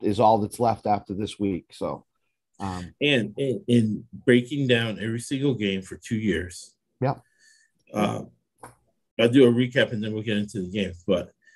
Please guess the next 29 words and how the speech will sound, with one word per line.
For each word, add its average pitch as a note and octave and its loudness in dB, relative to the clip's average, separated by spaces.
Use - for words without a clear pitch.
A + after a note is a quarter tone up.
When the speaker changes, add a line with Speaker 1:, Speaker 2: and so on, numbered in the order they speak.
Speaker 2:
we A2 4
did G#2 4
N B2+ 6
F B2 2
L A2+ 4
regular A2+ 0
season. G#2 -6
We, A2 6
fifty-nine A#2+ 4
percent A#2+ -4
is A2+ -6
sharp. A#2 2
You G#2+ -16
can G#2 -2
live A2+ -2
in G2+ -4
Vegas G#2 0
doing G#2+ 0
that. G#2+ -2
We G#2+ -4
wanna A#2 4
get A#2 4
into A#2 -4
the F#2+ -6
seventies, G#2+ -4
eighty A2+ -2
percent, G2+ -6
which F#2+ -8
is F#2 -14